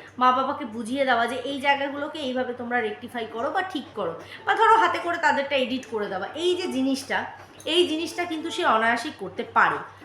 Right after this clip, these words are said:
but সে কখনো করে দেয় না। সে নিজেরটুকু নিয়ে ব্যস্ত, যতটুকু ব্লগিং করতে হয় কোনোভাবে সে হেলে দুলে লেড়ে চুলে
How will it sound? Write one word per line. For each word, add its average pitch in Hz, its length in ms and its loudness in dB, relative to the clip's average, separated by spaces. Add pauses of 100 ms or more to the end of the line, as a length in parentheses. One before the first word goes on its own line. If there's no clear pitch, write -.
(160)
but 370 220 4
সে 370 300 -2
কখনো 285 400 -2
করে 226 240 4
দেয় 208 280 0
না। 160 100 -8
সে 330 160 -4
নিজেরটুকু 269 500 -4
নিয়ে 285 160 -6
ব্যস্ত, 226 360 0 (460)
যতটুকু 226 440 -2
ব্লগিং 226 460 0
করতে 233 280 -2
হয় 302 200 2
কোনোভাবে 262 520 0
সে 294 140 -6
হেলে 254 500 0
দুলে 247 360 0
লেড়ে 254 360 0
চুলে 254 240 0